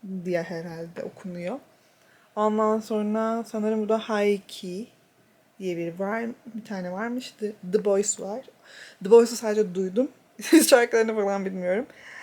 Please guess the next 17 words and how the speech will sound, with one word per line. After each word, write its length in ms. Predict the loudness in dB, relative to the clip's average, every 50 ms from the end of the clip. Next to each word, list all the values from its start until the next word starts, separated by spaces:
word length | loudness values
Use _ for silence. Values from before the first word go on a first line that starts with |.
| -18 -18 -20 -8 -2
Sonra, 380 | 2 4 6 6 6 6 4 0 -6 _
ondan 320 | -2 0 2 4 6 6 6
sonra 440 | 6 4 4 4 4 4 2 2 2 2
N 140 | 2 2 4
Mix 800 | 2 2 2 2 2 2 0 0 -2 -2 -8 -10 -10 -10 -10 -12 _ -6
diye 100 | -4 -4
okunuyor 380 | -4 -6 -8 -6 -4 -4 -6
sanıyorum 680 | -6 -8 -10 -10 -8 -8 -6 -6 -6 -6 -8 -8 -10 -12 -14 _ -20
ki 140 | -14 -10
bu 140 | -10 -8 -6
da. 200 | -4 -6 -6 -6 -10 -16 -20 -20 -20 -20 -20 -20 -20 _ _ _
Chongha 440 | -8 -6 -4 -4 -4 -4 -4 -4 -4
var. 300 | -4 -4 -6 -8 -10 -16 _ _ _ _ -14
Chongha'yı 360 | -8 -6 -4 -2 0 -2 -2
severiz. 640 | 0 0 0 2 2 0 -2 -4 -8 -10 -14 -14 -16 _ _ _ _ -20 -20 -20 -20 -20 -20 -20 -18
Sonra 800 | -10 -4 -2 -2 0 0 0 2 2 2 4 2 2 0 0 -2 -6 -10 _ _ _ _ _ _ _ _ _ _ _ _ -12
ne? 380 | -8 -6 -4 -2 -2 -2 -2